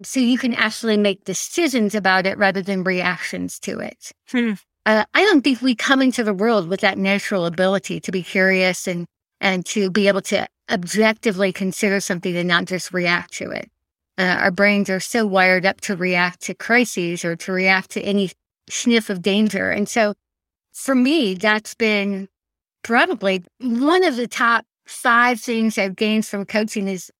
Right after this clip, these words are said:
Speaker 1: having an environment in which I could practice that with my mentor, my coach. And so I can learn that skill of going, "Hey, I can, I can take this big, hairy problem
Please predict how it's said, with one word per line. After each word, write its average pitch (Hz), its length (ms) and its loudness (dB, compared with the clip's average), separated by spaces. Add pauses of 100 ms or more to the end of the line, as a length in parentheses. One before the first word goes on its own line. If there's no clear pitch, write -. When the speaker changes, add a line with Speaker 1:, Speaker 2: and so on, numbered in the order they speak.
(100)
Speaker 1:
having 247 300 0
an 233 100 0
environment 214 440 2
in 208 80 -2
which 214 160 -2
I 196 80 0
could 190 160 -10
practice 226 500 0
that 180 220 0
with 208 220 -2
my 196 180 2
mentor, 190 440 0
my 175 120 0
coach. 180 540 -2 (460)
And 202 180 2
so 226 140 2
I 202 80 2
can 202 240 -2
learn 220 320 2
that 180 180 -2
skill 185 460 0
of 190 480 -2
going, 202 260 0
"Hey, 330 220 0
I 220 100 4
can, 240 220 0 (320)
I - 80 0
can 226 140 0
take 254 260 -2
this 214 180 0
big, 220 460 0 (120)
hairy 226 540 0
problem 196 720 0